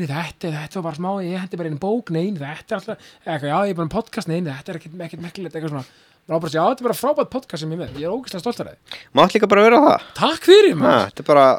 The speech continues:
Speaker 2: frábær boðskapur.
Speaker 1: Já, takk fyrir og sömuleiðis. Við
Speaker 2: Takk,
Speaker 1: erum bara
Speaker 2: takk.
Speaker 1: alveg á, við erum að breiða boðskapnum og,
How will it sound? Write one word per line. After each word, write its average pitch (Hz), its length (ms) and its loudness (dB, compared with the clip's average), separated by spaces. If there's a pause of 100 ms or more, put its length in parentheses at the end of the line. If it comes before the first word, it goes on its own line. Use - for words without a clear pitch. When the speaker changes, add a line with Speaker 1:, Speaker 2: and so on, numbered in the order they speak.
(160)
Speaker 2:
frábær 190 320 0
boðskapur. 190 460 2 (240)
Speaker 1:
Já, 156 180 -8
takk 220 320 -6
fyrir 226 160 0
og 156 80 -2
sömuleiðis. 269 640 -4
Við 156 80 -8
Speaker 2:
Takk, - 100 2
Speaker 1:
erum 226 140 -4
bara - 160 4
Speaker 2:
takk. 196 80 0
Speaker 1:
alveg 220 320 0
á, 170 60 4 (420)
við 160 160 -2
erum 214 160 -2
að 196 100 -6
breiða 233 240 -2
boðskapnum 131 500 -4
og, 135 180 -6